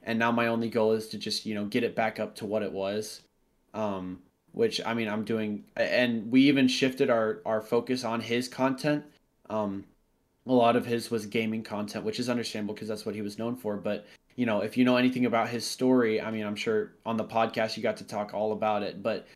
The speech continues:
you know, his fitness and his weight loss journey and, you know, him as a person and, you know, how he acts, you know,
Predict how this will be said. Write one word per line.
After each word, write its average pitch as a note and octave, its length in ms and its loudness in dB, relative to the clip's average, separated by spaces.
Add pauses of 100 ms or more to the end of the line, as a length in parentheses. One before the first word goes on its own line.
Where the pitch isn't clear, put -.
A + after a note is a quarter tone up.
(160)
you A#2+ 80 -2
know, A2+ 60 0
his A#2+ 180 -4
fitness B2 500 0
and A#2+ 80 0
his A2 140 -6
weight A#2 200 4
loss A#2 280 0
journey A#2 340 -2
and, G#2 220 -6 (300)
you A#2+ 100 -2
know, A2+ 100 0
him C3 240 4
as B2+ 140 0
a - 20 -4
person A#2+ 640 -2
and, G#2 280 -6 (420)
you A#2 160 -2
know, G2+ 220 -2
how A#2 300 2
he B2+ 220 2
acts, - 540 -2 (540)
you A2 140 -4
know, F2+ 260 -8